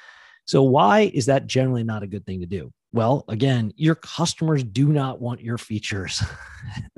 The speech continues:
They want no features. They want your product to get the job done for them. And Pandora is a great example of this,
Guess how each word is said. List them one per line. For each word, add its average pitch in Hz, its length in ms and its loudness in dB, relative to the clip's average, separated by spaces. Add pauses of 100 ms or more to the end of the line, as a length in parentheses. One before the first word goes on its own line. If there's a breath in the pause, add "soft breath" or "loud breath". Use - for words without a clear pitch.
(440 loud breath)
They 151 120 2
want 139 260 2
no 151 220 4
features. - 560 -6 (240 loud breath)
They 135 80 2
want 160 200 2
your 156 220 6
product 139 500 -2
to 110 80 -4
get 135 200 0
the 123 80 -4
job 117 320 -4
done 104 220 -4
for 123 280 -2
them. 90 220 -8 (260 loud breath)
And 151 160 2
Pandora 185 380 4
is 135 100 2
a 117 60 0
great 120 200 0
example 98 340 -8
of 78 60 -16
this, - 260 -12